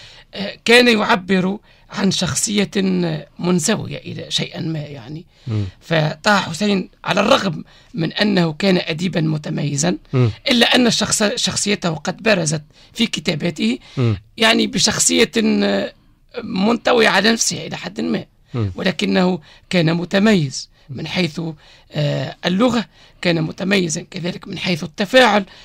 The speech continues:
Speaker 1: مع الأدب الغربي،
Speaker 2: مم.
Speaker 1: لأننا نعلم أن طه حسين قد، آه، آه، درس في جامعة في فرنسا، هي
Speaker 2: نعم.
Speaker 1: جامعة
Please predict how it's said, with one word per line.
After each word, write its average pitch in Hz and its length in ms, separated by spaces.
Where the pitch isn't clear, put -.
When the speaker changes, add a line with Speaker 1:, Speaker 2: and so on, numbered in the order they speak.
Speaker 1:
مع 170 200
الأدب 185 360
الغربي، 214 460
Speaker 2:
مم. 117 160
Speaker 1:
لأننا 160 600
نعلم 170 420
أن 170 120
طه - 160
حسين 180 480
قد، 175 320
آه، 160 260
آه، 160 760
درس 220 460
في 165 440
جامعة 165 480
في - 140
فرنسا، 175 460
هي 147 220
Speaker 2:
نعم. 165 100
Speaker 1:
جامعة 120 280